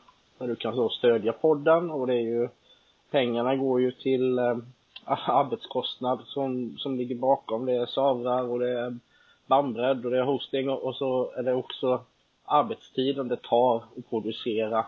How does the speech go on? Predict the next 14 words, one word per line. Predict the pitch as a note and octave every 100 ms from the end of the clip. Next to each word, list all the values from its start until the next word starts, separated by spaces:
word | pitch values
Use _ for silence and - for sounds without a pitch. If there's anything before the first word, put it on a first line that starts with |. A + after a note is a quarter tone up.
| -
alla | - A#2+ A2+ F#2+
de | G#2 G#2+
här, | - G2+ - _ _ _ _ _
eh, | G#2 G#2 G#2 G2 - - - -
podcasterna | C3 G#2+ - G2+ - - G2+ B2
nu | B2+ G2+ -
som | - G#2+
vi | G2
kommer | - - F#2+ G2
att, | - F#2 - _ - - - -
eh, | - - - -
lägga | A#2 C3
ut. | G3+ - - _ _ _ _ _ - _ _ - -
Ehm, | B2+ C3 C3 B2+ B2 A2+ -